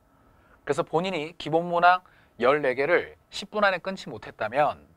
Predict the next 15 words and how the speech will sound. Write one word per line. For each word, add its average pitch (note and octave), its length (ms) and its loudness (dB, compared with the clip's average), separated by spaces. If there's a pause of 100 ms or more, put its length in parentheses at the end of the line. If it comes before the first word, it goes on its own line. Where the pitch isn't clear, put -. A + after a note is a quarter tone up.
(580)
그동안 E3+ 340 4
공부했던 E3 720 0
것들을 D#3 380 0
충분히 F#3 420 -8
실력 G#3 340 -6
발휘를 D#3 260 0
하지 F3+ 440 -8 (400)
못했을 D3 500 -4
거라는 G2+ 320 -6
거지. D#2 260 -18 (140)
그래서 A#2 240 -8
본인의 E3 420 -4
실력과 F3+ 640 2 (300)
무관하게 D#3 560 4
점수가 G#2+ 680 -6